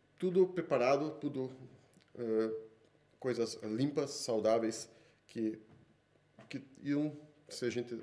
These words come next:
nos alimentasse com elas, delas, traríamos, é, traria, é, saúde ou traríamos nossas forças, né? Vita-, fazer uma vitamina. O objetivo era fazer um smoothie, né? O smoothie é um, é um, é diferente do suco, porque lá as frutas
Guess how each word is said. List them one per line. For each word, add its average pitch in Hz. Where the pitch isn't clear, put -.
nos 107
alimentasse 110
com 113
elas, 117
delas, 123
traríamos, 139
é, 123
traria, 127
é, 117
saúde 120
ou 101
traríamos 110
nossas 104
forças, 143
né? 127
Vita-, 110
fazer 120
uma 104
vitamina. 113
O 117
objetivo 127
era 127
fazer 123
um 120
smoothie, 117
né? 123
O 120
smoothie 135
é 131
um, 123
é 117
um, 110
é 120
diferente 139
do 120
suco, 170
porque 135
lá 127
as -
frutas 131